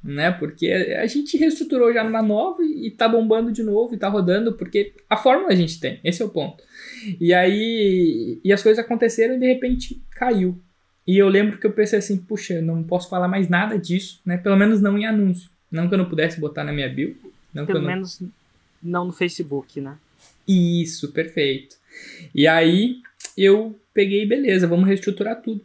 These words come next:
Speaker 1: A gente reestruturou e, claro, a gente mudou do zero ao analista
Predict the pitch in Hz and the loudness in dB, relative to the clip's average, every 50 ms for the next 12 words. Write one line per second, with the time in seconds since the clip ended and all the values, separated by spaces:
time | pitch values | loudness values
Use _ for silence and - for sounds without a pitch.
0 | _ _ - 175 180 175 196 208 202 - - 208 - 233 226 240 233 180 165 - | _ _ 0 2 2 2 2 0 -2 -2 -6 -8 -4 -2 0 0 0 0 0 -2
1 | 254 254 - - 170 175 190 180 202 196 196 185 185 190 190 180 170 160 165 170 | -6 -10 -8 -4 -2 -2 -2 -2 -2 -2 0 0 0 -2 -2 -2 -2 -2 -2 -2
2 | 180 175 170 165 160 160 151 156 175 180 - - 170 175 - | -2 -2 -2 -2 -2 -2 -2 -2 -4 -6 -6 -10 -12 -12 -12